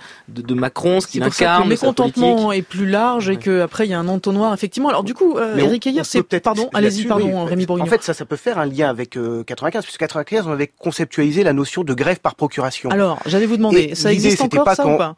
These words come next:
Speaker 3: oui, c'est, l'idée, c'était pas qu'en quatre-vingt-quinze, les salariés étaient pour la défense des régimes spéciaux de retraite.
Speaker 2: Ouais.
Speaker 3: Simplement, ils voyaient dans la mobilisation
Speaker 2: Mhm.
Speaker 3: des salariés à statut qui avaient une capacité de nuisance très forte, finalement,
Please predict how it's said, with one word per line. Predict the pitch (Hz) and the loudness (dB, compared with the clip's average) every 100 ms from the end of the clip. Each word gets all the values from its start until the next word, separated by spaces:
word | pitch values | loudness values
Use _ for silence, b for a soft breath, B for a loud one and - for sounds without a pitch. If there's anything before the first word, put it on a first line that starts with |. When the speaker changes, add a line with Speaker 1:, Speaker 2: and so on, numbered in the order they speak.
| - | -10
Speaker 3:
oui, | 139 165 226 | -2 0 0
c'est, | 147 - | -4 -8
l'idée, | 147 156 196 | -6 -2 -2
c'était | - 135 | -2 -4
pas | 165 | -2
qu'en | - 127 | -2 -6
quatre-vingt-quinze, | 135 - 120 - 208 143 | -8 -6 -4 0 0 0
les | 127 | -6
salariés | - 120 117 - 202 196 | -4 -4 -4 -2 -2 -2
étaient | 123 - 180 | -2 0 0
pour | - | 0
la | 117 | -2
défense | 101 135 196 170 | -2 -2 0 0
des | 131 | -2
régimes | 123 151 | -2 -4
spéciaux | 151 - 175 | -4 -4 -4
de | 127 | -2
retraite. | 131 220 | 0 0
Speaker 2:
Ouais. | 185 170 160 B | -2 -4 -6 B
Speaker 3:
Simplement, | - 180 202 220 | -6 -2 2 4
ils | 180 | 4
voyaient | 175 196 214 | 4 2 4
dans | 147 | 4
la | 139 | 2
mobilisation | 147 269 196 208 202 180 170 - 180 175 147 B B 180 | 2 0 2 0 4 4 4 0 2 2 0 B B -8
Speaker 2:
Mhm. | 180 160 | -6 -4
Speaker 3:
des | 160 165 151 | 2 2 2
salariés | - 151 135 156 | 0 0 0 -2
à | |
statut | 143 160 - 165 | 0 -4 -4 -2
qui | 143 | 0
avaient | 135 | 0
une | 131 | 0
capacité | 143 127 - - | -2 -2 -2 -6
de | 120 | -4
nuisance | 117 123 117 | -4 -6 -6
très | - 127 | -8 -6
forte, | - 247 B B B | 0 0 B B B
finalement, | - 165 147 135 208 | -12 -2 0 2 2